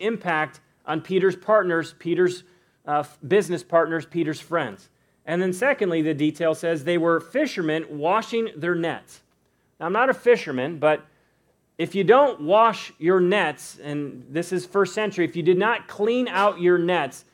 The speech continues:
they would get all dried up and nasty and crumble and would be of no use or no good. And so this detail of their washing their nets is a pretty significant detail.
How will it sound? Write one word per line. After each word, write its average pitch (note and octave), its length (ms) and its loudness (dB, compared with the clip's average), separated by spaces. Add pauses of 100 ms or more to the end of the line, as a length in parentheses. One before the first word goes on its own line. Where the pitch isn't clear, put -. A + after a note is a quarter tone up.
(120)
they E3 140 0
would D3+ 120 -4
get E3+ 160 2
all E3+ 160 6
dried E3+ 420 0
up G3+ 260 2
and D#3 180 -4
nasty D#3+ 540 -4
and D3 140 -10
crumble E3 440 -2
and D3 160 -6
would C#3+ 120 -6
be D3 160 0
of C3 160 -4
no D3+ 280 0
use D#3 420 -2
or C#3 120 -8
no C#3 160 -4
good. D#3+ 320 4 (760)
And F3+ 160 -2
so G#3 180 2
this F#3+ 200 4
detail F#3 600 0
of D#3+ 200 0
their E3+ 300 0
washing G3+ 520 0
their F3+ 140 0
nets F3 460 -2
is D#3 140 -6
a F3 60 -4
pretty C4 340 -4
significant G3 680 0
detail. C3 520 -4